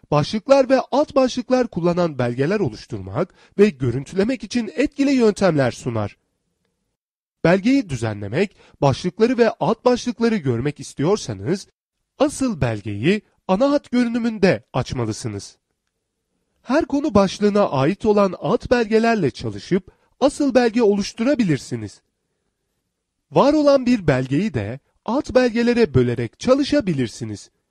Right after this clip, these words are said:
Tercih, kullanım alışkanlıklarınıza kalmıştır.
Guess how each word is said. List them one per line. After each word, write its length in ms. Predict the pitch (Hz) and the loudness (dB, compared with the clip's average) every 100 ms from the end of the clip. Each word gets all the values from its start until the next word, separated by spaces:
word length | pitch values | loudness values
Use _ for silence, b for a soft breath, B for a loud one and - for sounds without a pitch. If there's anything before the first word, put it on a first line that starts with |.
| _ _ - | _ _ -2
Tercih, 420 | 160 151 160 196 b b b | 0 0 0 -4 b b b
kullanım 380 | 175 147 156 254 | 0 2 2 2
alışkanlıklarınıza 1000 | 269 247 - 247 240 240 240 226 151 120 | 0 0 -2 0 -2 -2 -2 -2 -2 -4
kalmıştır. 720 | - 123 107 107 - 117 - | -2 -4 -4 -8 -6 -8 -8